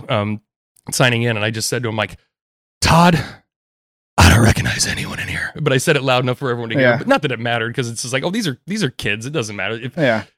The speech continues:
Speaker 1: they seem to be pairing the new people with each other and, like, the vets with each other, so it's like, "Well, until I work with the new kids, I don't care." I mean,
Speaker 2: Mm-hmm.
Speaker 1: like, I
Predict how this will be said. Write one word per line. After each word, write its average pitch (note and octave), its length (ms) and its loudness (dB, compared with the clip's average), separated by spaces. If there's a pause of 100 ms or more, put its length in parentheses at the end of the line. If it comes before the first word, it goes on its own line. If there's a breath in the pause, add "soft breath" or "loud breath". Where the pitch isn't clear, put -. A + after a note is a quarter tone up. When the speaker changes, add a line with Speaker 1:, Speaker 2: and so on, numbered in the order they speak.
(140)
Speaker 1:
they D3 160 4
seem G3 200 0
to F#3 80 0
be D3 60 -2
pairing C#3+ 300 4
the B2 60 2
new B2+ 200 2
people C#3 300 -2
with C3+ 120 0
each C#3+ 180 -4
other C#3+ 260 2
and, B2+ 120 0
like, A2+ 140 0
the A#2 80 -6
vets A#2 260 -4
with B2+ 140 -6
each B2+ 160 -6
other, B2 200 0
so A#2+ 140 -6
it's A2 120 -6
like, A#2 120 -2
"Well, F3 120 2
until F#3 240 0
I C#3 80 2
work B2+ 220 0
with C3 100 -6
the A2+ 60 -12
new A#2+ 180 -10
kids, G#2 260 -8
I G#2+ 80 -6
don't F#2 160 -10
care." F2+ 340 -4
I G2 60 -8
mean, C3 220 0
Speaker 2:
Mm-hmm. A#2 180 -4 (500)
Speaker 1:
like, A#2+ 160 -4
I C3 100 2